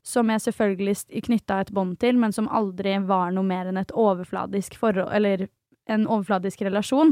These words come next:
Sånn at når han da kommer tilbake igjen og plutselig beklager seg for alt han hadde gjort, så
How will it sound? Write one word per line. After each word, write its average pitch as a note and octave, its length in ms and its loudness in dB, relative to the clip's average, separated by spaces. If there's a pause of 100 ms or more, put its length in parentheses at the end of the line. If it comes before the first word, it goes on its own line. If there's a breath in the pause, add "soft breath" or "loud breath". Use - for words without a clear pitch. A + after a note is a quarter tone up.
Sånn A#3+ 240 0
at A3 80 -2
når A#3 140 2
han G#3 260 2
da G3 160 0
kommer G3 240 -2
tilbake F#3+ 560 -2
igjen C4 380 4
og G#3+ 180 -2
plutselig G3+ 760 -4
beklager F#3+ 1000 -2
seg E4+ 360 4
for C4 280 2
alt G#3+ 260 2
han G3+ 140 -2
hadde G3 240 -2
gjort, - 420 -8 (140)
så A#3+ 600 2